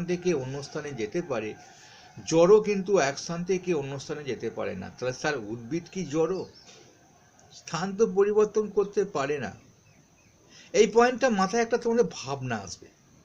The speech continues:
কিন্তু না, বাকিগুলো তো পারে, শ্বাস ছা-, নিতে পারে, এরা ছোট থেকে বড় হয়, এগুলো তো পারে। তাহলে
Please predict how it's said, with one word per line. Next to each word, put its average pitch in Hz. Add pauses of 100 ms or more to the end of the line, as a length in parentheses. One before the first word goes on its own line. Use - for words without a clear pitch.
(880)
কিন্তু 147 (100)
না, 87 (1160)
বাকিগুলো 233 (100)
তো 277 (100)
পারে, 254 (140)
শ্বাস 151 (120)
ছা-, 139
নিতে 147 (140)
পারে, 135 (580)
এরা 131 (480)
ছোট 120 (120)
থেকে 131 (160)
বড় 117 (140)
হয়, 131 (1400)
এগুলো 131
তো 175 (100)
পারে। 92 (2250)
তাহলে 190